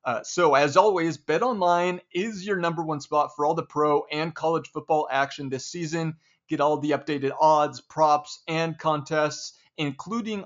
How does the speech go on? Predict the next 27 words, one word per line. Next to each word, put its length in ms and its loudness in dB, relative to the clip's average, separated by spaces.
online's 680 0
biggest 500 -4
half 300 2
million 260 -4
dollar 380 0
N 140 -4
F 120 -8
L 100 0
mega 300 -6
contest 580 -2
and 240 0
the 80 0
world's 420 -2
largest 560 -4
two 240 -8
hundred 480 -4
thousand 400 2
dollar 460 2
N 160 -2
F 160 -4
L 240 0
Survivor 500 -2
contest, 520 -2
open 460 -2
now 500 0
at 300 -4
BetOnline. 760 -2